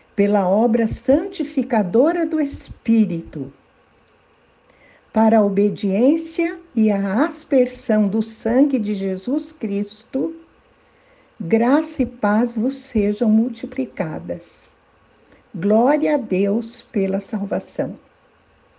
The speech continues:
Amém? Senhor, esta é a tua palavra. Ela contém tesouros preciosos, Senhor, das tuas riquezas.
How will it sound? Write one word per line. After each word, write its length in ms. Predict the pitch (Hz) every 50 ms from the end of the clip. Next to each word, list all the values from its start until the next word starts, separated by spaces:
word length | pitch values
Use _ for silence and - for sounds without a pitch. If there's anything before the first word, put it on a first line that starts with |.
| _ _ _ _ _ _ _ _ _ _
Amém? 540 | - 165 160 185 175 180 202 247 285 - - - - _ _ _ _ _ _ _ _ _ _ _ _ _ _ _ _ _ _ _ _ _ _ _ _ _ _ _ _ _ _ _ _ _ _
Senhor, 800 | _ - - - - 190 185 180 180 185 185 202 220 233 277 - - - - _ _ _ _
esta 500 | - 196 202 208 226 220 - - - 240
é 40 | 226
a 60 | 220 214
tua 300 | 214 - - 214 226 226
palavra. 760 | 226 240 233 233 214 175 156 156 147 - - - - - - - _ _ _ _ _ _ _ _ _ _ _ _ _ _ _ _ _ _ _ _ _ _ _ _ _ _ _ _ _ _ _ _ _ _ _ _ _ _
Ela 320 | - 196 214 233 226 226 226
contém 580 | - - 214 208 202 - - 226 208 220 226
tesouros 800 | 220 226 233 208 202 196 - 208 214 214 214 202 208 202 - -
preciosos, 920 | - - 208 214 220 220 - - - 208 202 185 190 190 185 185 202 180 - - -
Senhor, 560 | - 196 190 190 170 170 170 180 185 196 - - - - - - - _ _ _ _ _ _ _ _ _ _ _ -
das 260 | 190 214 208 - -
tuas 300 | - - 196 185 180 -
riquezas. 1080 | - - 196 196 - - 190 165 165 156 151 - - - 175 - - - - - _